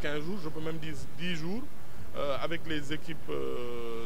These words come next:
de la direction des paysages humains et des espaces publics. Donc, euh, c'est une très belle réalisation et, euh, nous avons surtout le plaisir de collaborer avec l'association des pépiniéristes et jardiniers du Sénégal.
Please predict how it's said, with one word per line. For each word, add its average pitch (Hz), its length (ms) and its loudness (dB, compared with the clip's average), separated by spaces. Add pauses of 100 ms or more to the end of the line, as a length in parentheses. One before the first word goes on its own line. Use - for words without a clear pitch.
de 143 60 0
la 139 140 2
direction 143 600 0
des 131 160 0
paysages 139 400 0
humains 131 260 0
et 123 40 0
des 123 200 0
espaces 127 260 0
publics. 143 260 0 (640)
Donc, 190 320 0
euh, 165 280 2
c'est 185 180 0
une 196 140 0
très 208 140 0
belle 190 180 0
réalisation 175 760 0
et, 165 260 0 (420)
euh, 156 340 0
nous 180 220 0
avons 180 240 0
surtout 226 300 0
le 185 120 2
plaisir 202 560 2 (840)
de 160 360 2
collaborer 180 600 2 (440)
avec 170 400 0
l'association 170 720 0
des 160 120 0
pépiniéristes 170 600 0
et 156 100 0
jardiniers 156 400 0
du 147 100 0
Sénégal. 131 420 0